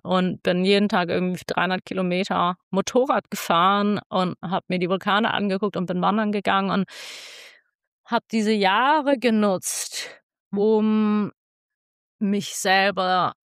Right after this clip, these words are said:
Speaker 1: zu nähren und zu lernen, wie das eigentlich geht. Und das ging für mich nicht in einer Umgebung, in der ich soziale Kontakte hatte, beziehungsweise Freundschaften und Familie,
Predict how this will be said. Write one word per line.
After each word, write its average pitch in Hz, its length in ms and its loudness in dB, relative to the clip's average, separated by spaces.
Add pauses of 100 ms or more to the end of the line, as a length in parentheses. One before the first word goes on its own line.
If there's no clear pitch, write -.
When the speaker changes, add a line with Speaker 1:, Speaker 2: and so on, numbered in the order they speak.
(920)
Speaker 1:
zu 185 160 -2
nähren 165 480 2
und 151 160 -2
zu - 140 -2
lernen, 175 460 0
wie 175 100 -4
das - 160 -8
eigentlich - 520 -4
geht. - 520 -8
Und 190 280 0
das 214 240 0
ging 247 300 2
für 196 200 0
mich 175 300 -2
nicht 226 520 0
in 208 200 0
einer 180 380 0
Umgebung, 196 1160 0 (120)
in 196 340 0
der 190 580 2 (500)
ich 202 240 -2
soziale 185 500 0
Kontakte 226 680 -2 (120)
hatte, 214 480 0
beziehungsweise 202 640 -2
Freundschaften 202 540 -2
und 180 120 -4
Familie, 208 800 0